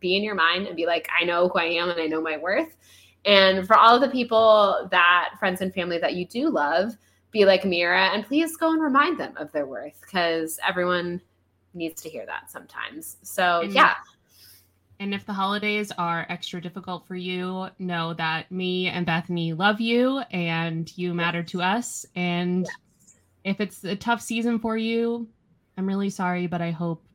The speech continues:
Speaker 2: that you get through it. Do things that make you feel good.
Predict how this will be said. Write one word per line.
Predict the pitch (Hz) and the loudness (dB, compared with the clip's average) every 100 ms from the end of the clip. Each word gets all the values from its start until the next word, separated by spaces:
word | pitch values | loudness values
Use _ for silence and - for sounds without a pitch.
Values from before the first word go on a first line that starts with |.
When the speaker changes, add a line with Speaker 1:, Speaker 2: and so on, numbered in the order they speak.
| _ _ | _ _
Speaker 2:
that | 180 | -12
you | 190 | -10
get | 180 175 | -8 -8
through | - 170 | -6 -4
it. | 165 165 - - _ _ 185 | -4 -6 -12 -20 _ _ -8
Do | 180 | -6
things | 185 175 170 | -4 -4 -2
that | 175 170 196 | -2 -4 -6
make | 190 170 | -6 -6
you | 190 | -8
feel | 165 180 170 | -4 -4 -4
good. | 170 170 170 | -4 -4 -6